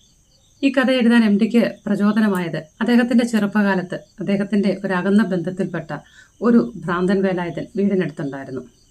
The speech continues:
ഒരു ദിവസം ആ, ആ വേലായുധൻ ചങ്ങല പൊട്ടിച്ച് ഓടി, ഏഹ്, എം ഡിയുടെ വീട്ടിലേക്കാണ് വരുന്നത്. അമ്മയോട് വന്ന് "മാളുവേടത്തിയെ ഇച്ചിരി ചോറ് തരൂ" എന്ന് പറയുന്നു. അപ്പോൾ അമ്മ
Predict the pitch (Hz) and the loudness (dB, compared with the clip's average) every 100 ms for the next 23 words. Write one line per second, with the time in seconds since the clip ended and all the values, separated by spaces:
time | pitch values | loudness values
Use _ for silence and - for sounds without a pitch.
0 | _ _ _ _ 247 233 277 240 240 214 | _ _ _ _ -2 2 4 2 0 0
1 | - - - - - - 180 180 - - | -2 -14 -20 -20 -20 -6 -4 -4 -6 -12
2 | - 185 151 170 185 202 214 220 196 - | -2 -2 -2 0 2 4 4 2 0 -2
3 | 208 202 233 233 190 190 185 175 - _ | 0 2 2 2 -2 -4 -6 -8 -8 _
4 | - 196 202 208 - _ - 170 170 165 | -4 0 2 0 -4 _ -12 -8 -6 -8
5 | - 196 196 233 208 185 180 190 185 143 | -6 0 4 4 4 0 -2 -2 -2 -4
6 | 139 135 139 135 - _ _ _ _ _ | -8 -8 -10 -12 -14 _ _ _ _ _
7 | _ - _ 214 226 240 254 240 202 185 | _ -20 _ 4 6 6 6 4 4 2
8 | 196 196 214 220 220 220 180 - 208 196 | 2 4 4 2 2 0 0 -2 -4 -2
9 | 202 196 220 190 156 - 190 170 147 147 | 0 2 2 2 -2 -4 -4 -4 -4 -8
10 | 135 - _ _ _ _ _ _ _ _ | -10 -14 _ _ _ _ _ _ _ _
11 | - 233 262 226 | -8 2 6 8